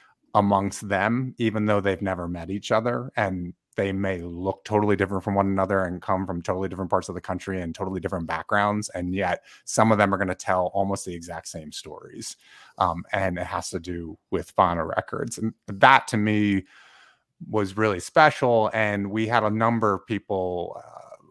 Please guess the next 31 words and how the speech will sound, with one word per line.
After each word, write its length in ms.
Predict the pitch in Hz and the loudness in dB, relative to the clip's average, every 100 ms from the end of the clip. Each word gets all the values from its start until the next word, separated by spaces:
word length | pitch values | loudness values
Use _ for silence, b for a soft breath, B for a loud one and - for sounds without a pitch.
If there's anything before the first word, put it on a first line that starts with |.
| _ - _ - | _ -20 _ -8
ever 240 | 127 117 110 | -4 -4 -4
since 240 | 117 104 | -4 -2
we've 160 | 101 87 | -4 -6
released 400 | 90 95 104 - | -6 -6 -6 -8
it, 120 | 82 - | -12 -8
tell 260 | - 104 95 | 0 2 0
us, 240 | 80 - | -4 -10
like, 260 | 87 82 - | -10 -10 -12
"Yeah, 260 | 113 120 92 | -4 -2 -2
I 100 | 92 | -6
just 180 | 98 - | -10 -6
really 180 | 104 98 | -6 -4
feel 160 | 104 | -4
like 160 | 95 95 | -4 -6
I 80 | 87 | -8
could 140 | 92 | -10
hang 260 | 85 92 90 | -10 -8 -4
out. 240 | 90 85 98 | -6 -4 -4
I'd, 160 | 92 _ _ 92 | -6 _ _ -8
I'd 160 | 87 | -6
wanna 180 | 87 85 | -6 -8
hang 220 | 80 90 | -6 -6
out 200 | 95 98 | -2 -2
with 120 | - 90 | -2 -8
those 100 | - | -6
people." 540 | 98 82 - 76 - | -8 -8 -8 -8 -2
And 140 | 107 127 | 4 6
also, 320 | 120 120 101 | 6 4 0
as 140 | 92 | 0
we 160 | 110 120 | 2 4
were 240 | 98 98 | 4 -2